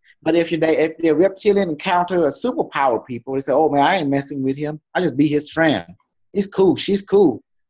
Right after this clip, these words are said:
'Cause he, he can, he or she can look into my thought. I already know what I'm planning to do. I better not mess with him. I'd rather go feed somewhere else, but become friend. <laughs> Does that make sense?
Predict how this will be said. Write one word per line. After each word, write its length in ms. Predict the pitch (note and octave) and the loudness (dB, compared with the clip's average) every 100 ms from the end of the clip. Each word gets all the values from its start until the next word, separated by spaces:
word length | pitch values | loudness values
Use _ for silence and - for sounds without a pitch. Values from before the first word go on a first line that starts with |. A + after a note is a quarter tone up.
| _ _ _ - | _ _ _ -4
'Cause 300 | C#3+ C#3 - _ _ _ _ | -2 -2 -4 _ _ _ _
he, 240 | D3+ F3 | -4 -2
he 220 | E3 F#3 G3 | 0 -2 0
can, 180 | E3+ | -2
he 260 | - G#3+ A3 | -2 0 2
or 60 | F#3 | 2
she 160 | G3 | 0
can 160 | F#3 F3 | -2 0
look 160 | F3 | -2
into 180 | F#3 G3 | -4 -4
my 160 | F3 F3 - | -2 -2 0
thought. 320 | F#3 A#2+ - - _ - | 2 0 -4 -14 _ -2
I 60 | |
already 180 | E3 G3 | 2 2
know 160 | F3+ G3+ | 2 2
what 140 | D#3+ | 2
I'm 80 | B2+ | 0
planning 340 | D3 C#3+ C3+ | -2 -2 -2
to 100 | B2+ | -4
do. 400 | B2 D#3+ F3 D#3 _ _ _ _ - | -4 0 0 -2 _ _ _ _ -4
I 80 | D3 | 0
better 160 | F#3+ | 2
not 200 | D#3+ A#2 | 2 0
mess 240 | C3 C3+ - | 0 -2 -6
with 140 | F#2+ | -8
him. 180 | F2+ F#2 _ _ _ _ _ _ | -10 -12 _ _ _ _ _ _
I'd 140 | C#3 D3+ | -2 0
rather 320 | D3+ D3 C3 | 2 2 -2
go 60 | - | -6
feed 160 | C#3+ C#3 | -8 -8
somewhere 400 | - B2+ A2+ A#2 | -8 -2 0 4
else, 320 | C#3+ - - - | 2 2 -6 -2
but 200 | C#3+ B2 | -2 -2
become 360 | B2 C#3 A#2 | -6 -6 -10
friend. 400 | - A#2 G#2+ F2+ _ | -8 -8 -6 -10 _
<laughs> 140 | _ - | _ -4
Does 1500 | F#3 G#3+ A3 C#4 D4+ F4+ F#4 F#4 E4 - - - - - E3 | 2 2 4 4 4 4 2 0 -4 -8 -16 -20 -12 -6 -2
that 180 | F3+ E3+ | -2 -2
make 160 | F3 | -8
sense? 320 | - G3 G3 | -8 -10 -10